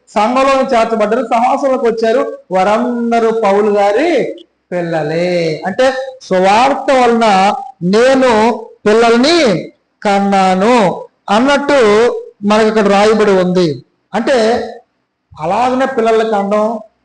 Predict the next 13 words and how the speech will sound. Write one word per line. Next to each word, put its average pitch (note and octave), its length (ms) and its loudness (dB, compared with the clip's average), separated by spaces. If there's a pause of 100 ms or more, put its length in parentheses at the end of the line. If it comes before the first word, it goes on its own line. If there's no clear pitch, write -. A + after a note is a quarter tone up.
(100)
గొప్ప F3+ 160 -4
భాగ్యం, E3 520 -4 (880)
అలాగ G3+ 300 -2
పిల్లల G3+ 300 -2
కండం G3 360 -2 (680)
గొప్ప F3 160 -4
భాగ్యం. D3+ 500 -8 (480)
అలాగనే B3 840 0 (340)
పిల్లల D4+ 800 0
కన్నటువంటి C4 880 0
మనము A3+ 840 0 (340)
రక్షణ G3 320 -2
లేకపోతే, A3+ 840 0